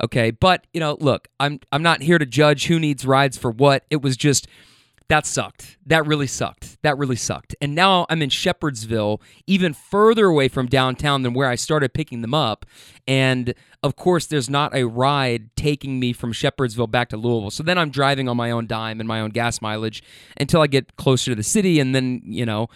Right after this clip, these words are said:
uh, get a ride request about ten minutes out of the city. But I was vi-, I was, I was upset. I mean, obviously, I'm, you know, that's pi-, that, that kind of shit, that, that sucks. Like, that pisses me off. And so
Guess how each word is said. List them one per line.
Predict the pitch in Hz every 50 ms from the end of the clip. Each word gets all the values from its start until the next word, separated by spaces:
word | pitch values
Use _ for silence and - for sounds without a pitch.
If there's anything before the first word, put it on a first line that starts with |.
| - _ _ _
uh, | - 92 101 107
get | 107 135 139 127
a |
ride | 113 117 127 147 156 147 135 123
request | 117 - - 123 113 117 120 - - - - _ _ -
about | - 113 113 113 - -
ten | - 160 147 135
minutes | 123 113 110 -
out | 131 117
of | 117
the | 120
city. | - - 240 196 113 - _ _ _ _ _ _ _ _ _ _ _ - - _ -
But | 190 202
I | 196
was | 233 247 220 170
vi-, | 160 180 - -
I | 202 233
was, | 277 285 233 - -
I | -
was | 269 294 269
upset. | 349 - - - 370 - -
I | 104
mean, | 196 220 -
obviously, | - 262 262 254 - - -
I'm, | - - -
you | 123 127
know, | 220 214 233 127
that's | - 117 110 -
pi-, | - 254 226 - _ _ - - - -
that, | - - 196 156 -
that | 208 226 -
kind | - 240 233
of | 226
shit, | - - 220 202 -
that, | 196 202 180 -
that | 202 190
sucks. | - - 139 104 - - - -
Like, | 113 110 113 -
that | - 147 151 -
pisses | - 170 151 143 143
me | 147 135
off. | 107 73 80 - _ - _ - - - - - - - _ -
And | 156 160 165 165 165 160
so | - - - 190 180 170 170 160